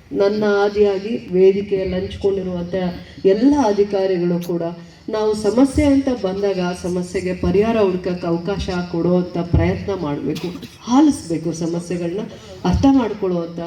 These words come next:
ಪರಿಸ್ಥಿತಿಯಲ್ಲಿ ನಾವು ನಿಂತಾಗ ಮಾತ್ರ ಖಂಡಿತವಾಗೂ ಇವತ್ತು ಈ ಜನಸ್ಪಂದನ ಕಾರ್ಯಕ್ರಮನ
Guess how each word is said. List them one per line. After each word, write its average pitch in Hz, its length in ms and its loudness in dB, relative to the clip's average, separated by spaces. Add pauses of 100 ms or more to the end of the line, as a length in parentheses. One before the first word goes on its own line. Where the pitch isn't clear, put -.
(440)
ಪರಿಸ್ಥಿತಿಯಲ್ಲಿ 190 720 2
ನಾವು 180 280 0
ನಿಂತಾಗ 185 440 -2 (120)
ಮಾತ್ರ 196 360 -4 (240)
ಖಂಡಿತವಾಗೂ 196 800 0 (420)
ಇವತ್ತು 180 420 0 (120)
ಈ 190 240 -2
ಜನಸ್ಪಂದನ 180 760 0
ಕಾರ್ಯಕ್ರಮನ 170 640 -2